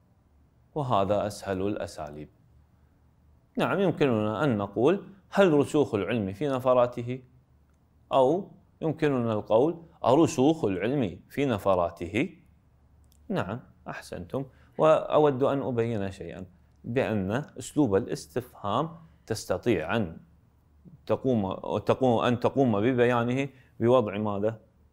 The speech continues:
علامة الاستفهام، ولا تنساها. ولكن عند التحدث تستطيع بنغمة الصوت أن تبين بأن هذا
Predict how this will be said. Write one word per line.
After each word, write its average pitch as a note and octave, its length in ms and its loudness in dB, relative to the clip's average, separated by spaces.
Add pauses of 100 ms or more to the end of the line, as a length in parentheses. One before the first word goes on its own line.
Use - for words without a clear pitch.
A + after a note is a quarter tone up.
(420)
علامة F#2+ 580 -4
الاستفهام، A#2 720 -8
ولا C3+ 200 -4
تنساها. F2+ 580 -10 (260)
ولكن G2 460 0
عند D3 200 -2
التحدث A2+ 680 -2 (520)
تستطيع G#2+ 680 0 (220)
بنغمة G#2 480 0
الصوت A2+ 500 0
أن C3 180 -4
تبين G2+ 580 -4
بأن G2 280 -4
هذا F2+ 600 -8